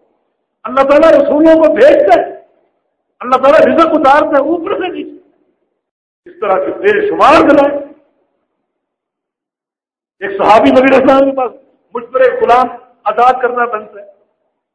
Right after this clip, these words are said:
ایک لونڈی ہے، مجھے معلوم نہیں مسلمان ہے یا نہیں، اور شرط یہ کہ جس غلام کو آزاد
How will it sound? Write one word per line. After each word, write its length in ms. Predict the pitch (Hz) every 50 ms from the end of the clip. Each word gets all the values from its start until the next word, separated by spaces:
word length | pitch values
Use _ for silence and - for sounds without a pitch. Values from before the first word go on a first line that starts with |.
| _
ایک 360 | - 233 240 - - - -
لونڈی 320 | - 196 214 247 262 311 320
ہے، 380 | - 311 311 - - - - - - _ _ _ _ _ -
مجھے 160 | 262 277 277 269
معلوم 460 | 254 240 247 277 311 320 - 320 320
نہیں 160 | 320 262 - - - - _ _ -
مسلمان 400 | 240 - 262 262 262 262 247 214
ہے 260 | - 240 247 240 220
یا 60 | 196
نہیں، 140 | - - -
اور 400 | - - _ _ _ _ 214 -
شرط 340 | - _ 262 294 285 285 277
یہ 120 | 285 277
کہ 80 | 285 -
جس 240 | 262 233 - -
غلام 300 | 220 214 220 233 226 226
کو 140 | - 247 226
آزاد 260 | 208 202 233 262 285